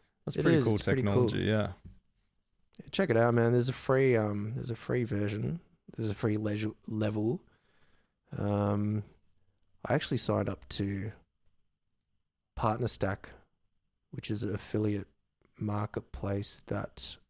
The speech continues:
Speaker 2: has Descript. So who knows? Maybe I'll be chucking it a, <laughs> a Descript affiliate link down here one day.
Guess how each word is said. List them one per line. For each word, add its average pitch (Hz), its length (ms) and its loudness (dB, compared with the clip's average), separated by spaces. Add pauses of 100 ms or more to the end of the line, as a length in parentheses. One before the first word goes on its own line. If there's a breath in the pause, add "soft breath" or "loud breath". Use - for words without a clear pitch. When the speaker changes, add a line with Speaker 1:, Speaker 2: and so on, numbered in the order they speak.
(120)
Speaker 2:
has 98 260 -2
Descript. - 560 -6
So - 300 -2 (500 loud breath)
who 147 120 4
knows? 139 360 6
Maybe 113 340 4
I'll 110 80 4
be 110 220 -2
chucking - 380 -2
it 113 120 0
a, 117 360 -2 (960 loud breath)
<laughs> - 0 -
a 107 120 0
Descript - 560 0
affiliate 110 480 0
link 110 240 -2
down 107 220 0
here 107 140 0
one 107 200 -2
day. 107 180 -2